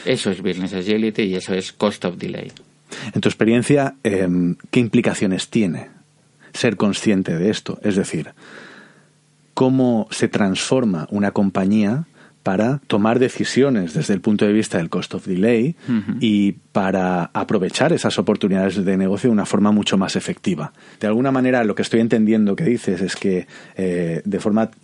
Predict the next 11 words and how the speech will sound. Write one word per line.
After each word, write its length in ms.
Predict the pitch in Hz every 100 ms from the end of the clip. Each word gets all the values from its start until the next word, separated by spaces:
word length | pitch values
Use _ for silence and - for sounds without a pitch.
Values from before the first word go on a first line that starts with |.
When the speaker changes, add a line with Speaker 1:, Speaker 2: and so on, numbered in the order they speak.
| -
Speaker 2:
tradicional 760 | - 101 87 90 104 135 127 123
y, 240 | 104 98
y 400 | 92 98 95 92
lo 120 | 87 92
más 200 | 104 -
común 460 | 107 120 135 127
es 160 | 123 -
encontrarnos 640 | 104 92 92 95 98 107 113
con 140 | 104
organizaciones 840 | 95 87 90 90 - 101 104 113 -
que 320 | - 98 110